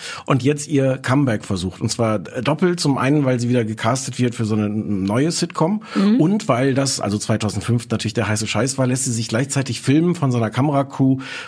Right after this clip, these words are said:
Speaker 1: für eine Reality-Serie, die ihr, die sie bei ihrem Comeback begleitet.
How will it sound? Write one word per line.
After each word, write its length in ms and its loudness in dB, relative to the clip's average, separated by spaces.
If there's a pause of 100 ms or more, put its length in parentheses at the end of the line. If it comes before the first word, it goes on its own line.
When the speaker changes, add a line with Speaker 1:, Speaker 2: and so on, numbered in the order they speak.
Speaker 1:
für 100 0
eine 220 2
Reality-Serie, 640 2
die 120 -2
ihr, 340 2
die 120 0
sie 180 2
bei 160 2
ihrem 280 2
Comeback 520 0 (100)
begleitet. 560 -2